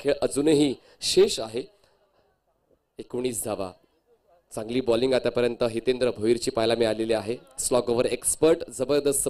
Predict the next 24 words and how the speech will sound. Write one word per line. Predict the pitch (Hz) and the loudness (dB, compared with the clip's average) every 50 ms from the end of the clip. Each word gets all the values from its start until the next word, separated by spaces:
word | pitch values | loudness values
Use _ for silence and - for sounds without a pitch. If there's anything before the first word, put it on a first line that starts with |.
| - | -2
बॉलिंग, | 123 120 131 147 160 170 175 175 175 - _ _ _ _ _ _ - | -2 -2 0 2 4 4 4 2 -2 -8 _ _ _ _ _ _ -6
नियंत्रण | 123 135 147 151 156 156 165 156 151 | 2 4 4 4 4 2 2 2 2
देखील | 143 143 143 - 151 - | 2 0 -2 -2 -6 -6
तितकंच | 139 - - - 156 - 139 | -8 -8 -2 -2 -2 0 0
लाजवाब. | 131 127 117 120 120 110 123 120 107 92 - _ _ _ _ _ _ _ _ _ _ _ _ _ _ _ _ _ _ _ _ _ _ _ _ _ _ _ _ _ _ _ _ _ _ _ _ _ _ _ _ _ _ _ _ _ _ _ _ - | -2 -2 0 0 0 2 2 0 0 -4 -8 _ _ _ _ _ _ _ _ _ _ _ _ _ _ _ _ _ _ _ _ _ _ _ _ _ _ _ _ _ _ _ _ _ _ _ _ _ _ _ _ _ _ _ _ _ _ _ _ -12
यावेळेस | 104 95 90 104 107 107 - - 117 | -12 -8 -4 -2 -2 -2 -2 -4 -6
shot | - - 117 113 - 120 | -4 -4 -4 -2 -2 -4
of | - - 117 | -4 -2 -4
good | 117 113 127 | -2 0 0
length | 127 120 110 113 | -2 0 0 2
ball | 120 127 131 131 127 | 2 2 2 2 2
on | 131 - - 110 | 0 0 -2 -6
side-ला | 110 - 117 120 120 | -6 -4 -6 -6 -4
खेळायचा | - 120 120 120 127 | -2 -2 -2 -2 -2
प्रयत्न | - 127 123 - 127 | -2 -2 -2 -2 0
जरूर | - 123 127 127 | 0 0 0 2
झाला | 123 123 123 127 | 2 2 2 2
होता, | 127 127 - 127 | 2 0 0 -4
ब-, | - - 123 123 120 - | -4 -2 -2 -2 -2 0
दरम्यान | 127 123 120 127 127 127 127 131 127 117 | -2 0 2 2 2 2 2 2 0 0
शरीरावर | - - 120 131 131 135 135 131 | 0 0 2 2 4 4 2 2
ball | 127 127 127 | 2 2 2
जाऊन | 117 127 127 127 | 2 2 0 0
आदळतोय | - 117 117 - 139 147 143 143 139 131 143 | 0 -2 0 2 4 4 4 4 2 0 0